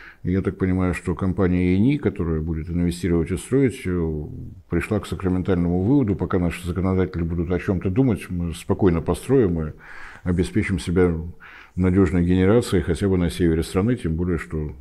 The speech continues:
север Италии наиболее развитый в промышленном отношении,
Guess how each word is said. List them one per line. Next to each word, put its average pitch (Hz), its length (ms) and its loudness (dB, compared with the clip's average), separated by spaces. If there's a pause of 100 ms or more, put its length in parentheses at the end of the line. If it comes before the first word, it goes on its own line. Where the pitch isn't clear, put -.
север 80 380 2
Италии 85 440 0 (500)
наиболее 78 520 0
развитый 85 400 2
в - 60 -14
промышленном 78 680 -2 (160)
отношении, 76 720 -2